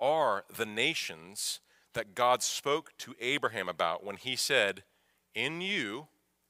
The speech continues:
all the nations will be blessed." We are those nations!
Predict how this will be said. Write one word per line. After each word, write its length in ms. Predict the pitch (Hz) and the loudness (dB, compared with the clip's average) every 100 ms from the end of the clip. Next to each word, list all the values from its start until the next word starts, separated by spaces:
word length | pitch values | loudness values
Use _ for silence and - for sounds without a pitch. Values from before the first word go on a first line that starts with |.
| _ _ _ _ | _ _ _ _
all 180 | - 110 | 0 0
the 80 | 147 | 2
nations 320 | 135 110 131 | 0 -2 -6
will 100 | 113 | -6
be 60 | 127 | -2
blessed." 460 | 160 117 - - - _ _ _ _ _ _ _ _ _ _ _ _ _ _ _ _ _ - | 2 0 0 -12 -14 _ _ _ _ _ _ _ _ _ _ _ _ _ _ _ _ _ -4
We 200 | 196 269 | 4 12
are 220 | 233 294 | 12 12
those 220 | 311 277 | 12 12
nations! 800 | 339 370 - 370 269 - - - | 12 12 12 10 8 4 2 0